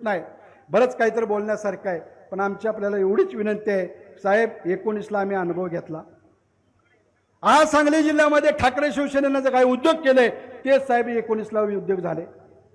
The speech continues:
ज्यावेळी साहेबांना मी माझी व्यथा मांडली, त्यावेळी साहेबांनी मला सांगितलं, "संग्राम, तू म्हणतोय ते बरोबर आहे, पण तुला काम करायचं, तू कामाला लाग." आपण कामाला लागलो.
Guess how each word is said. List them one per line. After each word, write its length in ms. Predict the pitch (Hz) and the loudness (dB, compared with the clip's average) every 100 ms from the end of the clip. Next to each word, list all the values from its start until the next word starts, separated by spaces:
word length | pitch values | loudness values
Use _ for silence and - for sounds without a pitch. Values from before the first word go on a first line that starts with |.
| _ _ 156 | _ _ 0
ज्यावेळी 280 | 220 247 | 2 2
साहेबांना 460 | 247 233 226 247 254 | 2 0 2 0 0
मी 120 | 254 | 0
माझी 280 | 254 247 254 | 2 0 0
व्यथा 280 | 254 247 262 | 0 2 2
मांडली, 220 | 254 254 | 2 0
त्यावेळी 240 | 254 247 | 0 2
साहेबांनी 340 | 247 226 233 240 | 2 0 0 -2
मला 180 | 240 240 | -2 -2
सांगितलं, 360 | 226 220 247 | -4 -4 -4
"संग्राम, 320 | 240 214 233 | -6 -6 -6
तू 140 | 233 233 | -6 -6
म्हणतोय 280 | 220 - 240 | -8 -10 -6
ते 100 | 233 | -2
बरोबर 320 | 233 240 262 | 2 2 4
आहे, 160 | 262 208 - - 196 | 2 0 -8 -12 -8
पण 60 | |
तुला 240 | 196 208 208 | -4 -2 -2
काम 260 | 208 208 | -2 -4
करायचं, 380 | 202 196 190 190 | -4 -6 -6 -6
तू 160 | 190 196 | -12 -10
कामाला 360 | 190 196 180 | -8 -4 -4
लाग." 140 | 175 156 - | -4 -6 -8
आपण 220 | 160 185 | -10 -8
कामाला 400 | 180 160 175 165 | -8 -8 -6 -6
लागलो. 240 | 156 - | -8 -12